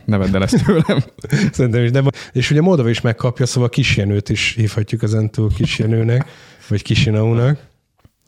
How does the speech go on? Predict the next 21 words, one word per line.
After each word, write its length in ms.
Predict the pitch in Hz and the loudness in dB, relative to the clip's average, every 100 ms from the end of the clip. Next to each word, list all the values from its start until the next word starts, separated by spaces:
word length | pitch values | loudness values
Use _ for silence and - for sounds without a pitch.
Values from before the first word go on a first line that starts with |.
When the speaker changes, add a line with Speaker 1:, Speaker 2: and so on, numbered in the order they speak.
| - - | -20 -4
Speaker 1:
Na 100 | 110 | 0
jó, 60 | 101 | 2
de 120 | 107 | 2
hát 160 | 104 120 | 2 2
ugye 220 | 110 107 | 2 2
az 120 | 104 | 2
van, 140 | 92 | 2
hogy 300 | 92 98 - - 104 - 104 104 | 0 -2 -6 -14 -14 -8 -4 -2
Georgiában 680 | 104 104 92 104 95 98 | 0 2 0 2 2 2
van 140 | 95 92 | 0 0
két 220 | - 92 | -2 -2
szakadár 400 | 101 101 98 95 | -2 0 0 2
orosz 220 | 101 98 | 0 0
tartomány, 600 | 113 107 107 104 101 101 - | 0 0 0 2 2 0 -2
ö, 300 | - 104 52 - - - - - - - 104 101 | -2 0 0 -2 -6 -16 -18 -16 -12 -6 -4 -2
Boszniában, 840 | 95 - 110 98 95 95 98 92 | -2 -2 -2 0 0 0 0 -2
hát, 300 | 110 107 - - - - 110 | -4 -6 -6 -8 -6 -6 -4
föloldhatatlan 1040 | - 101 98 - - 107 104 98 98 - | -2 0 -2 -2 -4 -2 -2 0 0 0
államüzemeltetési 840 | 98 98 95 101 98 101 104 101 | 0 0 0 0 0 0 -2 -4
konfliktusok 600 | - 98 - - 110 - | -4 -4 -4 -4 -4 -4
tömkelege. 580 | - 98 - 107 120 120 | -2 -2 0 0 0 -2